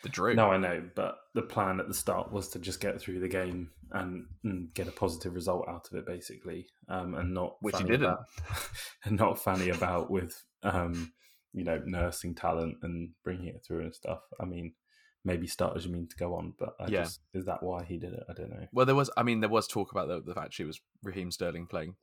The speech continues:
Speaker 1: left wing back and Azpilicueta was playing right centre back with Cucurella a left centre back, but I didn't actually watch the game, but it was a weird,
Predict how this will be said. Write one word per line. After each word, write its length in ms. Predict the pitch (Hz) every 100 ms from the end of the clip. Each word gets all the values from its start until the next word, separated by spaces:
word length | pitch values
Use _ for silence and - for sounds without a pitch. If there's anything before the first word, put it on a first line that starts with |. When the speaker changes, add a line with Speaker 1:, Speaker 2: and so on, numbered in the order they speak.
| _
Speaker 1:
left 240 | 98 90 -
wing 180 | 90 87
back 300 | 85 87 98
and 240 | 85 95 _ -
Azpilicueta 360 | 92 - - 82
was 100 | 80
playing 160 | 85
right 160 | 85 78
centre 160 | 73
back 100 | 76
with 100 | -
Cucurella 440 | - 95 82 78 78 -
a 60 |
left 160 | 80 -
centre 160 | - 78
back, 100 | 71
but 80 | 78
I 80 | 85
didn't 100 | 78
actually 180 | - -
watch 120 | -
the 60 | -
game, 260 | 80 76 98
but 80 | -
it 40 |
was 100 | 87
a 40 |
weird, 280 | 87 85 78